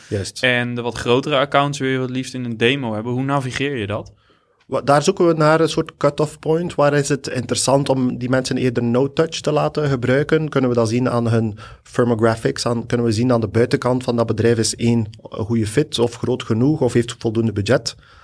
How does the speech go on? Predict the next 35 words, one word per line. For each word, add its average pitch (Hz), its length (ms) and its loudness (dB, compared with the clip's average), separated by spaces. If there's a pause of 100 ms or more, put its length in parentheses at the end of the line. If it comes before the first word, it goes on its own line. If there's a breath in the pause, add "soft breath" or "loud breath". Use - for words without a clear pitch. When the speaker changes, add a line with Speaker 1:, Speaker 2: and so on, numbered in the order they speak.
(120 soft breath)
Speaker 1:
Als 117 160 -2
we 107 60 0
zien 113 120 2
dat 117 160 2
daar 107 180 0
niet 120 180 0
voldoende, 117 640 2 (480 loud breath)
eh, - 140 -12
soort - 360 -10
triggers 135 400 2
of, 107 160 -2
of - 160 -10
kenmerken 127 460 2
zijn 117 180 2
die 110 140 2
ons, 143 240 -2
eh, 139 180 4
enthousiast 135 440 2
maken, 139 300 2
dan 123 120 2
laten 120 260 2
we 117 60 -2
die 113 200 0
liever 127 540 0 (260 loud breath)
door 117 140 2
het 117 140 0
product, 107 520 -4 (240 soft breath)
eh, 117 320 0
zichzelf 107 480 0
warm 113 220 2
maken, 127 280 2
zichzelf 113 320 -2
een 117 60 -4
stukje 117 340 -4
onboarden. 127 720 0